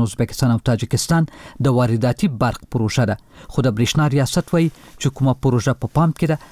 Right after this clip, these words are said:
هغه توتاب نه ده، هغه بله پروژه ده چې یوازې له ترکمنستان افغانستان ته برق انتقالوي. مخکې تر دې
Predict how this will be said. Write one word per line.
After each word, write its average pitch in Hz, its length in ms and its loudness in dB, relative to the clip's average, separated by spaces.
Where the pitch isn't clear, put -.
هغه 123 160 2
توتاب 135 500 0
نه 165 120 2
ده، 180 80 0
هغه 117 140 2
بله 175 160 2
پروژه 120 340 0
ده 107 60 2
چې - 60 -6
یوازې 143 360 2
له 160 60 2
ترکمنستان 123 500 0
افغانستان 117 640 0
ته 120 160 0
برق 135 260 -2
انتقالوي. 113 520 0
مخکې 151 340 0
تر 151 140 2
دې 160 60 2